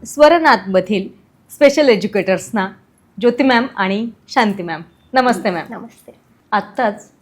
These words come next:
Speaker 1: स्पीच थेरपिस्ट बरोबर चर्चा केली आणि त्यातून असं जाणवलं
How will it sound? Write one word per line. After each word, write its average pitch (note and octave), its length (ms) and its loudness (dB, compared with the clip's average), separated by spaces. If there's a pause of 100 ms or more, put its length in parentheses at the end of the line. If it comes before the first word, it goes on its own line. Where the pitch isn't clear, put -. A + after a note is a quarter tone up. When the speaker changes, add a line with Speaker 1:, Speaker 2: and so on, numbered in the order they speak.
Speaker 1:
स्पीच C4+ 440 -8
थेरपिस्ट A#3+ 400 -2
बरोबर G#3+ 320 -4
चर्चा A3 400 -2
केली E3 320 -6 (200)
आणि F#3+ 160 -4
त्यातून A#3+ 300 -4
असं C4 200 0
जाणवलं A#3+ 580 2